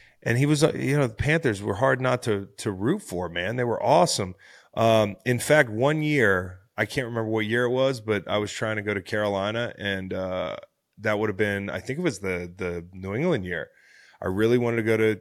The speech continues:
Carolina in free agency, um, because I grew up a Panthers fan,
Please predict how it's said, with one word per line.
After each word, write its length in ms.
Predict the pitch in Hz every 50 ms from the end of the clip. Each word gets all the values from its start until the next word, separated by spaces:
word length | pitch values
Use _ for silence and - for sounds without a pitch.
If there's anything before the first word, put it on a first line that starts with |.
| -
Carolina 680 | - - 120 110 107 107 104 110 120 117 95 92 - - - _
in 140 | - - 95
free 220 | - - 107 107 107
agency, 720 | 113 117 107 101 92 - - 95 90 87 87 90 90 - _ _ _ _ _ _ _ _ _ _ _ -
um, 640 | 104 98 95 92 92 92 92 92 90 92 87 - _
because 220 | - - 120 104 104
I 100 | 98 90
grew 200 | 85 95 101 104
up 80 | 98
a 60 | 98
Panthers 420 | - 110 110 120 117 123 104 92 -
fan, 440 | - 98 90 87 85 85 87 87